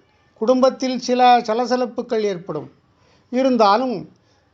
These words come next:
நிம்மதிக்கு குறைவு இருக்காது. ஒரு மெல்லிய கோடு போன்று பருவ-, புருவம் அமைய பெற்றவர்கள் கபடு சூதுகள் அறியாத அப்பாவிகளாக இருப்பார்கள்.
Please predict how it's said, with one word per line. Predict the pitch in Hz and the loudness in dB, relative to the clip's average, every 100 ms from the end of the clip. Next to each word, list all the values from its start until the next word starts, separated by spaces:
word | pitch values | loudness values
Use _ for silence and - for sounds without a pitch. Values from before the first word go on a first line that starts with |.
| _ | _
நிம்மதிக்கு | 214 254 285 294 277 262 247 233 226 | -4 0 2 0 0 -2 0 -2 -4
குறைவு | 202 233 269 247 | -2 0 2 0
இருக்காது. | 208 190 165 143 131 _ _ _ _ _ _ _ _ _ - | 0 0 -2 -2 -8 _ _ _ _ _ _ _ _ _ 0
ஒரு | 214 233 208 180 147 180 _ _ _ _ _ _ _ _ _ _ _ | 4 6 4 2 -2 -10 _ _ _ _ _ _ _ _ _ _ _
மெல்லிய | 202 240 285 302 294 285 | 2 4 4 4 4 2
கோடு | 247 269 285 247 | 4 4 4 2
போன்று | 277 269 262 254 165 - _ _ _ _ _ | 0 0 -2 -4 -4 -10 _ _ _ _ _
பருவ-, | 214 240 262 226 | 0 2 2 0
புருவம் | - 277 285 277 | -2 0 2 4
அமைய | 262 247 247 247 | 4 2 2 0
பெற்றவர்கள் | 233 240 208 196 190 165 160 - _ _ _ _ _ _ - | -2 -4 -2 -2 -2 -4 -6 -12 _ _ _ _ _ _ 2
கபடு | 226 277 294 302 294 | 2 4 4 2 0
சூதுகள் | - 277 285 277 277 | -2 -4 -4 0 2
அறியாத | 254 233 262 262 254 | 2 2 4 4 4
அப்பாவிகளாக | 247 254 262 262 254 226 233 | 0 0 0 0 0 0 0
இருப்பார்கள். | 208 175 - 156 131 123 | -2 -6 -6 -6 -6 -10